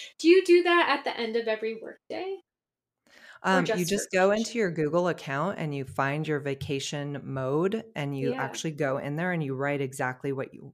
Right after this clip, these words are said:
Speaker 2: what you want it to say, and then every person who emails you will get that, um, as an instant response or an auto response to any email they send you.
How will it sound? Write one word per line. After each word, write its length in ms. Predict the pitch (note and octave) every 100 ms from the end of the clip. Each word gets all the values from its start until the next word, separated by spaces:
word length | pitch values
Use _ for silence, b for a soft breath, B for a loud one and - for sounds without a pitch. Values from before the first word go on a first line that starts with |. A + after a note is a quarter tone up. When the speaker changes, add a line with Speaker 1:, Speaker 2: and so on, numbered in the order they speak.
| _
Speaker 2:
what 180 | D3+ C3+
you 120 | C#3+
want 200 | C3+ C#3
it 180 | C#3 - - _ _ _
to 120 | -
say, 440 | C#3 - C3+ C#3+ F#3
and 180 | E3+ C#3+
then 120 | C3+
every 260 | D3 D3 E3
person 400 | E3 D3+ D3+ D3
who 120 | D3+
emails 500 | - C#3 C#3+ E3 E3
you 200 | F#3+ G3
will 160 | G3 D3
get 260 | C#3 C#3
that, 300 | C3+ C3 - - -
um, 320 | C3+ B2 B2+ -
as 200 | C#3 C3+
an 120 | C3+
instant 420 | - C#3+ C3+ C#3
response 540 | C3+ B2+ - C3 B2+ C3
or 80 | B2+
an 100 | -
auto 240 | B2+ B2+ C3
response 600 | B2 B2 - B2 - -
to 140 | -
any 260 | C3+ B2+ C3
email 260 | B2+ A#2+
they 120 | A#2 A#2+
send 300 | - B2+ A#2
you. 240 | A#2 D3